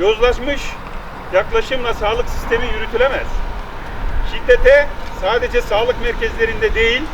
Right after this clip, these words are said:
ekranlardaki dizilerde, gazetelerdeki köşe yazılarında, politikacıların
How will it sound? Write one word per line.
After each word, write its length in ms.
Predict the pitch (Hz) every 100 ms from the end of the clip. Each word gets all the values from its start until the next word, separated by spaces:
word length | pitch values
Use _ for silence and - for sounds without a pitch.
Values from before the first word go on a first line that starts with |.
| - - - -
ekranlardaki 760 | 175 170 208 226 233 233 - -
dizilerde, 680 | 427 466 466 - 427 494 -
gazetelerdeki 800 | 175 403 427 440 226 - - 453
köşe 200 | 214 233
yazılarında, 720 | 233 226 233 240 233 240 254 - - - -
politikacıların 680 | 175 208 - 233 226 233 233